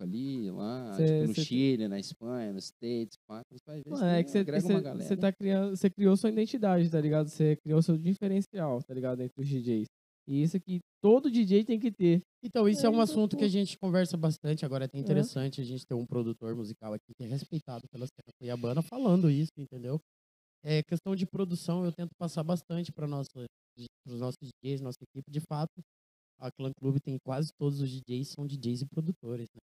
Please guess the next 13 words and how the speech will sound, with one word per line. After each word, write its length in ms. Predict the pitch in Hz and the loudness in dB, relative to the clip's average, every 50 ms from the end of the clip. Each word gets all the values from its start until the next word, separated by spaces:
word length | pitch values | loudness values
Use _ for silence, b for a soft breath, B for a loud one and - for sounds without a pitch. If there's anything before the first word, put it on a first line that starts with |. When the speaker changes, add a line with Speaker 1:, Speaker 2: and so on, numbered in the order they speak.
| _ _ - | _ _ -16
Speaker 3:
Tanto 120 | 123 117 - _ - | -16 -16 -16 _ -4
que 100 | 135 139 | -2 -2
a 140 | 139 135 127 | 0 0 -2
gente 200 | 117 123 123 - | -4 -8 -10 -8
já 80 | 135 127 | -10 -8
tava 200 | 123 120 123 127 - | -6 -6 -6 -6 -6
fazendo, 320 | 127 117 120 120 120 113 107 - _ _ - - _ _ - | -6 -6 -6 -6 -6 -8 -10 -12 _ _ -20 -20 _ _ -18
trocando 300 | 120 120 - 120 117 123 | -16 -16 -14 -12 -14 -14
essa 80 | - - | -14 -16
ideia, 360 | 120 104 110 113 123 139 151 143 | -16 -14 -10 -6 -4 -2 -2 -2
Speaker 1:
É, 280 | 190 196 - 185 180 - | -4 -6 -8 -8 -8 -8
exatamente. 120 | 175 180 | -4 -2
Speaker 3:
conversando. 920 | 190 131 123 123 131 120 117 113 107 120 131 139 139 139 135 131 127 127 | 0 0 2 2 2 2 2 0 0 0 0 0 0 0 -2 -2 -4 -6